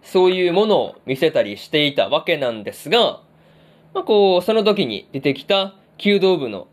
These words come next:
後輩であるですね、まあ、こう、後輩が、まあ、こう、幻影だけの登場だったりするのかなっていうことをですね、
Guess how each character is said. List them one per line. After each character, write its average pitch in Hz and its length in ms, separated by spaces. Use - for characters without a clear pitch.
後 139 260
輩 139 240
で 151 160
あ 131 60
る 165 80
で - 100
す - 140
ね、 196 280
ま 190 80
あ、 - 40
こ 156 520
う、 - 40
後 139 160
輩 143 180
が、 185 320
ま 269 80
あ、 - 20
こ 151 120
う、 - 80
幻 185 220
影 214 260
だ 196 100
け 196 140
の 123 280
登 156 240
場 147 360
だ 147 80
っ - 120
た 120 120
り 107 100
す 160 160
る 165 80
の 139 140
か 120 100
な 175 220
っ - 80
て 214 100
い 208 220
う 190 60
こ 233 120
と 190 180
を 196 80
で 202 120
す - 120
ね、 196 300